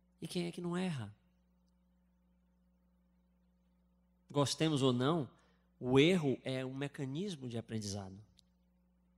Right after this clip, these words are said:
É a possibilidade que o espírito tem de se confrontar com a experiência negativa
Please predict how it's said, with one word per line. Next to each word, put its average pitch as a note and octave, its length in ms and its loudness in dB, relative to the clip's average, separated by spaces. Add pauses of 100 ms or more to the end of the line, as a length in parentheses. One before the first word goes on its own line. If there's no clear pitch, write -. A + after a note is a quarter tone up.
(1200)
É B2 160 0
a B2+ 60 2
possibilidade C3+ 760 2
que D3+ 140 -4
o C3+ 40 -2
espírito A#2+ 580 -4
tem B2+ 640 -2 (1400)
de B2+ 100 -10
se - 160 0
confrontar C#3+ 680 0
com B2 80 -2
a A#2+ 40 2
experiência B2+ 680 -2
negativa D3 680 -2